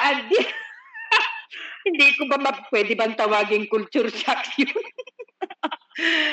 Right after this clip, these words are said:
Na-shock siya sa mga nakita niyang iba-ibang mga, ano, ng estudyante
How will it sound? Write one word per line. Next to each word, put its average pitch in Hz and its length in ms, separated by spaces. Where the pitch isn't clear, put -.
Na-shock 466 480
siya 453 160
sa 440 120
mga 415 280
nakita 381 400
niyang 320 240
iba-ibang 294 400
mga, 277 220
ano, 262 160
ng 269 240
estudyante 226 640